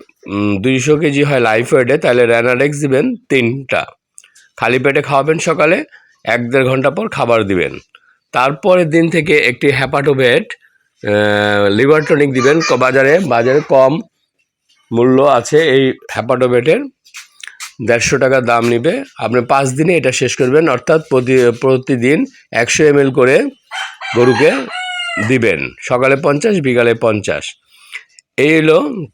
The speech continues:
কৃমিনাশক। তারপর আপনি যে দানাদার খাদ্য, সেটা তো দিতে থাকবেন প্রথম থেকেই, কৃমিনাশক, আহ, আগের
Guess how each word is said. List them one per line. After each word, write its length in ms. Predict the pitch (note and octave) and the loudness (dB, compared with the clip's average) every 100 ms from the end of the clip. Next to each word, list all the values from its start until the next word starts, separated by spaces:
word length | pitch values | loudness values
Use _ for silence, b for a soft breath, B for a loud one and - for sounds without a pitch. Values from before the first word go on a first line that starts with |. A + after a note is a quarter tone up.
| - | -4
কৃমিনাশক। 680 | C#3+ C#3 B2 G#2+ - F3+ A#3+ _ _ _ _ - | 0 2 0 -2 -2 -2 -4 _ _ _ _ -6
তারপর 600 | B2+ C3+ E3 G3 C#3+ D3+ | -4 -4 0 2 4 2
আপনি 500 | - C3 C#3 C3 B2+ B2 B B B B B B _ _ _ _ _ _ | -2 -2 0 0 0 -4 B B B B B B _ _ _ _ _ _
যে 580 | G2+ B2 A#2 A2 G2+ F2 - | -2 2 4 4 2 0 -4
দানাদার 400 | G2 B2 C#3 D3+ | -2 0 0 0
খাদ্য, 540 | - D3 B2+ A#2+ E3+ A#3 | -2 -4 -2 0 0 0
সেটা 260 | D3+ C#3+ | -2 -2
তো 140 | C#3 C3 | 0 -2
দিতে 300 | B2+ B2 C3 | -2 -4 -4
থাকবেন 380 | C3 A2+ B2+ | -2 -2 -2
প্রথম 360 | C#3+ B2 B2+ A#2 | -2 -2 -2 -4
থেকেই, 300 | B2 B2 C3+ | -4 -4 -4
কৃমিনাশক, 520 | F3 B2+ A#2+ A2+ B2+ | -2 0 0 -2 -2
আহ, 680 | A#2+ A#2 A2+ A2 G#2 G#2+ G#2 | 0 2 4 2 2 2 0
আগের 280 | - A2+ | -2 -2